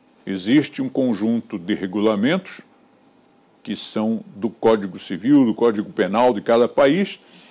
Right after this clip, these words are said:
para organizar as coisas, mas isso não quer dizer que vai ser justo. Tem um monte de, de inocentes que estão processados, estão lá cumprindo pena, enquanto que tem um monte de criminosos que estão aí na rua.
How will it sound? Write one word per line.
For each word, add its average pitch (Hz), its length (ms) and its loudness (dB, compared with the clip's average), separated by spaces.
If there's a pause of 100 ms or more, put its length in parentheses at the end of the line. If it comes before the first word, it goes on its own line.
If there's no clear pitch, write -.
(500)
para 196 180 6
organizar 202 680 6
as 226 100 0
coisas, 185 640 6
mas 127 220 0
isso 208 220 -2
não 294 120 -2
quer 143 140 0
dizer 117 240 -2
que 139 60 -12
vai 196 160 2
ser 302 200 -2
justo. 165 440 -6 (640)
Tem 370 100 -12
um 339 80 -10
monte 185 380 -2
de, 101 320 -6
de 95 100 -6
inocentes 120 960 -4
que - 60 -20
estão - 180 -10
processados, 156 800 -4
estão 117 240 -10
lá 120 300 -4 (260)
cumprindo 117 460 -6
pena, 170 400 -2 (880)
enquanto 113 360 -2
que - 80 -20
tem 147 120 2
um 131 80 -2
monte 143 480 4
de 123 80 2
criminosos 160 720 4
que - 80 -16
estão - 160 0
aí 247 100 -2
na 226 100 0
rua. 139 300 4